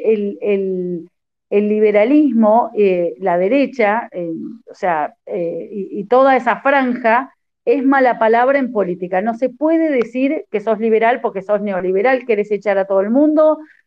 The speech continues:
odias a los trabajadores, sos explotador y todo ese tipo de cosas. Entonces,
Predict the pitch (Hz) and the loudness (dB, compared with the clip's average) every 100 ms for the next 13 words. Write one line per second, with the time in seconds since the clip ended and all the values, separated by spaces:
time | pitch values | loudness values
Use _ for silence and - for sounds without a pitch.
0 | _ _ - 214 233 269 294 277 233 214 | _ _ -2 2 2 2 0 0 0 0
1 | 214 208 196 196 - 226 269 302 320 330 | -2 -2 0 0 0 2 2 2 2 2
2 | 330 320 - _ _ _ _ 277 277 277 | 2 -2 -8 _ _ _ _ -4 0 -2
3 | 233 233 208 214 226 254 320 330 320 277 | -2 -2 0 2 0 4 4 4 2 0
4 | 226 240 247 247 233 226 220 196 196 147 | 0 0 0 0 -2 -2 0 0 -4 -6
5 | - 160 196 190 208 214 | -6 -8 -6 -4 -2 -2